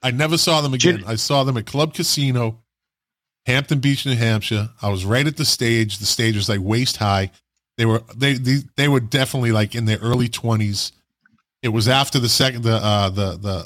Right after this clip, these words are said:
Speaker 1: the Rock Lobster album came out, um, the
Speaker 2: Yeah.
Speaker 1: self-titled album. And I, I just said, "This was the fucking,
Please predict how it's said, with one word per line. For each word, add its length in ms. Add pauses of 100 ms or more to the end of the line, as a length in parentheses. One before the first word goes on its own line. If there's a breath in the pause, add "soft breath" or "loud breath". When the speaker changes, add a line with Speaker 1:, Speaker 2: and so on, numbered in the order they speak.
(120)
Speaker 1:
the 340
Rock 320
Lobster 500
album 360
came 260
out, 240 (320)
um, 320
the 80
Speaker 2:
Yeah. 40
Speaker 1:
self-titled 720
album. 340 (680 loud breath)
And 380 (180)
I, 320
I 100
just 220
said, 300
"This 220
was 200
the 80
fucking, 540